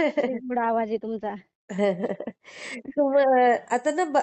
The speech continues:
Speaker 2: आपल्या बऱ्याच अनुभवांमध्ये आहे ना, की काय
Speaker 1: हा
Speaker 2: सेवा
Speaker 1: ना.
Speaker 2: दिली दारू सुटण्यासाठी, तसं करा ना, ताई. तारक मंत्राचं तीर्थ तर द्याच मात्र त्यांना.
Speaker 1: तारक
Speaker 2: आणि
Speaker 1: मंत्र तीर्थ, म्हणजे, ते असं जास्त नाही करीत ड्रिंक, पण मग असं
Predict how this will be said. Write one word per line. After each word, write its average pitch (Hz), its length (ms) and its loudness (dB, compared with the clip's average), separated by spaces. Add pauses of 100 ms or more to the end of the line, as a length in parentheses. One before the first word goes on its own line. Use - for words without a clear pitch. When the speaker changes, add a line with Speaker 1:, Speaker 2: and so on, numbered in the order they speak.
Speaker 2:
आपल्या 269 300 0
बऱ्याच 294 320 2
अनुभवांमध्ये 277 680 0
आहे 247 260 -2
ना, 240 140 -6 (580)
की 214 100 -8
काय 196 300 0
Speaker 1:
हा - 0 -
Speaker 2:
सेवा 196 280 4
Speaker 1:
ना. 190 80 0
Speaker 2:
दिली 190 280 4
दारू 185 280 2
सुटण्यासाठी, 196 640 -4 (100)
तसं 285 240 0
करा 311 240 -2
ना, 247 180 -4
ताई. 170 140 -2 (720)
तारक 262 360 0
मंत्राचं 330 480 0
तीर्थ 302 260 0 (100)
तर 320 100 4
द्याच 269 360 0
मात्र 202 320 -2
त्यांना. 196 360 0 (460)
Speaker 1:
तारक 226 320 -2
Speaker 2:
आणि 214 40 -2
Speaker 1:
मंत्र 220 340 2
तीर्थ, 294 260 -6 (100)
म्हणजे, 254 260 -4
ते 349 100 -2
असं 339 280 -2
जास्त 302 320 -2
नाही 330 260 -2
करीत 294 280 0
ड्रिंक, 302 320 -2
पण 302 180 -2
मग 294 220 -2
असं 294 340 0